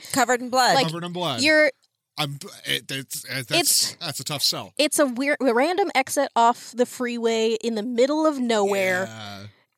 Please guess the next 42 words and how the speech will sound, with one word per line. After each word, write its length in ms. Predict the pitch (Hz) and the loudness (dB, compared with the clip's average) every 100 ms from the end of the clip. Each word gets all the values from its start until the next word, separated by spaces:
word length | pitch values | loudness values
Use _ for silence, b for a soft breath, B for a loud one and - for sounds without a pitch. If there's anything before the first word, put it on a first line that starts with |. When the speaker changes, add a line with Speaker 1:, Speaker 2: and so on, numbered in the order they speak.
| - | -4
Speaker 2:
And 120 | 233 | 2
it's 300 | 247 240 - - - | 2 2 -2 -4 -8
not, 380 | 254 262 320 403 | 0 4 6 4
it's 180 | 233 262 | 2 2
not 180 | 302 - | 2 2
super 340 | - 330 240 | 2 2 2
late 240 | 226 247 - | 2 0 0
in 140 | 220 | -6
the 80 | 196 | -4
day. 320 | 190 262 202 | 2 4 2
It's 140 | - | -2
still 240 | - 269 262 | 0 0 0
pretty 460 | - - 269 254 208 | -4 -6 -4 -4 -4
early 320 | 220 220 214 | -4 -4 -4
in 100 | 202 | -8
the 80 | 190 | -8
morning. 500 | 180 185 269 381 403 | -6 -6 -4 -6 -8
So 140 | - - | -10 -10
could 120 | 233 - | -6 0
you 100 | 302 | 4
imagine, 580 | 294 285 240 214 202 - | 4 4 2 -4 -6 -6
like, 160 | 214 - | -2 0
at 160 | 226 | -2
this 180 | 202 233 | -2 -6
point 400 | - - 208 190 | -4 -2 -2 -4
when 180 | 208 214 | -6 -4
somebody 340 | - 226 196 175 | -2 -4 -4 -6
sees 360 | - 220 180 | -6 -4 -4
her 140 | 208 180 | -2 -2
on 120 | 170 | -2
the 100 | 156 | -6
road, 420 | 180 180 62 - b b b _ | -4 -4 -4 -14 b b b _
they're 120 | 240 | 0
like, 260 | 226 220 - _ _ _ _ _ _ _ - | 2 0 -6 _ _ _ _ _ _ _ -16
Speaker 1:
What 300 | 170 226 233 | -4 0 2
Speaker 2:
"What 220 | 277 392 | 4 4
Speaker 1:
the 60 | |
fuck 120 | 254 247 | 4 4
was 100 | 226 | 2
that? 220 | 196 143 - | 2 0 0
Speaker 2:
the 220 | 262 269 | 0 0
Speaker 3:
Right. 240 | 143 117 | -4 -6